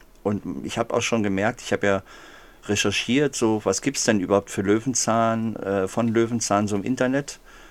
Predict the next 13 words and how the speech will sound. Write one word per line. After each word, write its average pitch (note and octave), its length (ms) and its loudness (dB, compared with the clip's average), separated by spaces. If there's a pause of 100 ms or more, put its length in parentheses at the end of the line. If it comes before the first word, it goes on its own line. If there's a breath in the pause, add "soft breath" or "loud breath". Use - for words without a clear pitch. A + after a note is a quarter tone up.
(100)
Dann F#2+ 80 -6
gab's F#2 220 -2
verschiedene G2 480 -2
Fanforen G#2+ 920 0
oder E2 260 -2
es E2 140 -6
gab G2+ 240 0
in A2 160 0
Foren, G#2+ 640 2
so G2+ 100 -4
Unterforen A2 680 2
zu G2+ 160 -2
Löwenzahn, G#2 640 0